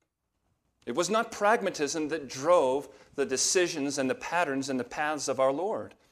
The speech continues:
There was a perfect timing in all that he did.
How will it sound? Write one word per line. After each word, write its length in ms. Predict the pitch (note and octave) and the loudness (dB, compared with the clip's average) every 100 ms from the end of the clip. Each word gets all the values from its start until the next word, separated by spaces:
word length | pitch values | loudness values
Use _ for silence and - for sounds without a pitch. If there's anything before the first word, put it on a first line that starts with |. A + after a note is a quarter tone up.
| - | -8
There 120 | D#3+ E3+ | -2 0
was 140 | E3+ | 0
a 40 | |
perfect 640 | E3 - - A3 - G3 - | -4 -6 2 2 2 -8 -10
timing 580 | - F3+ G3 C3+ G2+ - _ - | -8 -4 -2 -2 -6 -14 _ -8
in 100 | B2+ | -6
all 300 | C#3 C#3 F3 | 0 4 4
that 140 | F3 E3+ | 4 -2
he 120 | F3 | -4
did. 380 | F#3 F#3+ F#2+ | -6 -6 -10